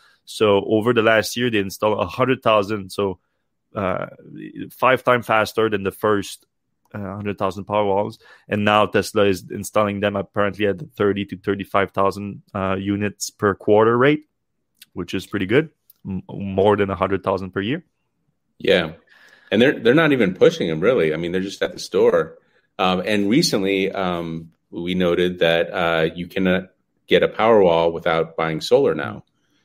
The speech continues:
Speaker 2: Um, so, you know, clearly that was part of the, you know, "We can't make enough of them quick enough."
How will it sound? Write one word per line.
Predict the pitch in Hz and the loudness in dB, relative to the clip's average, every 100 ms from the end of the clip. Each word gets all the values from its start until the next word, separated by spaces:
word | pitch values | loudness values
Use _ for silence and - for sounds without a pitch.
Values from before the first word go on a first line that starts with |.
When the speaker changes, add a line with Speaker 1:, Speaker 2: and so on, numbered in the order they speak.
| _ _ - | _ _ -4
Speaker 2:
Um, | 80 73 73 69 | -2 -2 -4 -10
so, | - - 87 80 80 76 71 - _ _ _ _ _ _ - | -6 4 6 8 6 4 -2 -8 _ _ _ _ _ _ -6
you | 87 | -4
know, | 73 | -4
clearly | - 101 90 85 | 2 6 6 4
that | 82 82 | 4 2
was | 78 | 2
part | - 82 | 0 0
of | 76 73 | 0 -2
the, | 73 71 - _ _ | -2 -2 -6 _ _
you | 82 | -10
know, | 73 | -8
"We | 73 76 | -8 -6
can't | 80 71 | -6 -4
make | 76 78 | -6 -6
enough | 76 - | -8 -10
of | 76 | -12
them | 78 | -12
quick | - 87 87 | -2 0 0
enough." | 73 69 | -4 -6